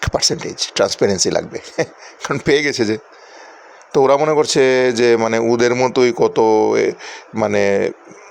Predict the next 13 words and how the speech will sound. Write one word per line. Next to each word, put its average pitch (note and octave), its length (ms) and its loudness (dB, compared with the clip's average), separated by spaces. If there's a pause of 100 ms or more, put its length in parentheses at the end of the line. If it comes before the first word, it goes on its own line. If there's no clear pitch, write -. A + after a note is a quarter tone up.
(440)
সবাইকে B2 460 0
দেওয়া G#2+ 260 4
হয়েছে। F2+ 420 -2 (1400)
কিছুটা E3 420 0
তো F#3 160 0
দেখাতে C3+ 400 -2
হবে। F#2 340 -2 (2250)
তারপর B2+ 340 0
ওরাও D#3 360 4
কতটুকু G3+ 680 4
পরিশ্রম F3 440 0
করে D#3 180 0
পেয়েছে, C3 400 2